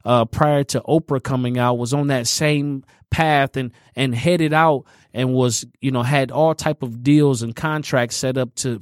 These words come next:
pursue that career. And then instead of that, answered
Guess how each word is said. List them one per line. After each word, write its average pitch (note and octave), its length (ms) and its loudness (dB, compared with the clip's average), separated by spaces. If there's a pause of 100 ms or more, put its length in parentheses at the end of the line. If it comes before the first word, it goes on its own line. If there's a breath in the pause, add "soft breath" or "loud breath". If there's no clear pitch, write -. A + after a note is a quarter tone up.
pursue E3+ 600 2 (360 soft breath)
that D#3 260 0
career. D3+ 640 0
And B2+ 260 -4
then D#3+ 420 4
instead D3 640 0
of E3 160 -2
that, E3 340 0 (420 soft breath)
answered G#3+ 480 2